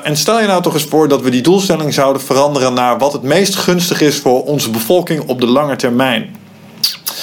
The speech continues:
Wat zou dat voor een impact hebben wat jou betreft op ons huidige beleid?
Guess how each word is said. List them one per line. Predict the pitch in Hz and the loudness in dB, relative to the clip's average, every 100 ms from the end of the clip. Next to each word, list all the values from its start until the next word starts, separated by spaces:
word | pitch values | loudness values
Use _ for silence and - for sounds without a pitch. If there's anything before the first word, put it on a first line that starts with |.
| - - - | -10 -8 -2
Wat | 160 | 0
zou | - 180 | 2 4
dat | 196 202 | 2 2
voor | 190 | 0
een | 170 170 | 0 2
impact | 175 175 151 | 2 2 2
hebben | 151 143 139 135 | 2 4 2 2
wat | 131 127 | 0 4
jou | 160 | 2
betreft | 175 156 147 139 | 2 0 0 -2
op | 120 | -2
ons | 139 120 | -2 0
huidige | 131 135 - | 2 2 2
beleid? | 113 131 131 - | 2 4 2 -2